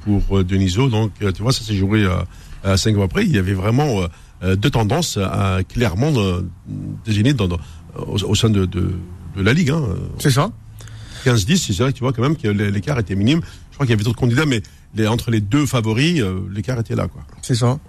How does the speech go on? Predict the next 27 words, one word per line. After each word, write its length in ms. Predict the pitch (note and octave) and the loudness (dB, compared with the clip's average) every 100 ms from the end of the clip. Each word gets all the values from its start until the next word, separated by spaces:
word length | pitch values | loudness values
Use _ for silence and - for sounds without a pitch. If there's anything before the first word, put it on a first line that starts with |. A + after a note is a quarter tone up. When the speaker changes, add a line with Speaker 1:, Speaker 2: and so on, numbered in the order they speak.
| - | 0
Speaker 2:
Dont 120 | B2 A#2 | 2 4
on 80 | |
dit, 280 | A2+ C3+ D#3 | 2 4 4
euh, 340 | B2+ A2+ G#2 G#2 | 4 2 -2 -2
La 100 | G#2+ | 0
Brune 240 | A2+ C#3 | 2 2
sou-, 180 | B2 - - | 0 -6 -4
qui 100 | - | -2
a 40 | |
été, 180 | G#2+ B2 | 0 -2
qui 120 | A2 | -2
a 40 | G#2+ | -2
été, 240 | G2 A#2+ | 0 0
euh, 320 | G#2+ G2 G2+ - | 0 -2 -6 -8
soutenue 440 | - - G#2+ C3+ - F3 | -6 -4 2 2 2 2
ouvertement 580 | C#3+ - C3 B2 D#3 | 2 2 0 2 0
par 240 | D#3 B2+ A2 | 0 -4 -2
des, 240 | A2+ A2 | 0 0
que 140 | - A2+ | -2 -4
des 100 | A2+ | -4
clubs 240 | - A#2+ | -2 -2
comme 160 | A#2 G#2+ | -2 -4
Saint-Étienne, 600 | G#2+ A2+ G2+ A#2 A#2 A#2 | -2 -2 0 2 2 0
comme 160 | A2+ | 0
Montpellier, 600 | A2 A2 G#2 G#2 A2 A2+ | 2 2 2 2 4 4
Lorient, 420 | A2+ G#2 A2 A#2 A2 | 2 2 2 2 2
Nantes. 340 | A2 A2+ - | 0 0 -4